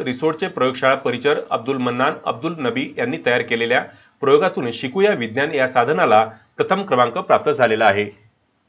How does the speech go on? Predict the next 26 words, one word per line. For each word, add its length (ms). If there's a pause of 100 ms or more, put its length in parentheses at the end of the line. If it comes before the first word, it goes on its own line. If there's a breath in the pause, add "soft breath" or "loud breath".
(220)
या 120
सर्व 280
प्रतिकृतीची 680
व 140
साहित्यांची 520
निवड 280 (140)
राज्यस्तरीय 520
विज्ञान 340
प्रदर्शनीकरिता 760
झालेली 360
आहे. 220 (480 soft breath)
वाशिम 340
राज्यस्तरीय 500
विज्ञान 320
प्रदर्शनीचे 540
आयोजन 480
जानेवारीच्या 540
शेवटच्या 460
आठवड्यात 440 (340 soft breath)
करण्यात 320
येणार 220
आहे. 220 (580)
या 100
सर्व 240
विजेत्या 380
बालशास्त्रज्ञांना 1040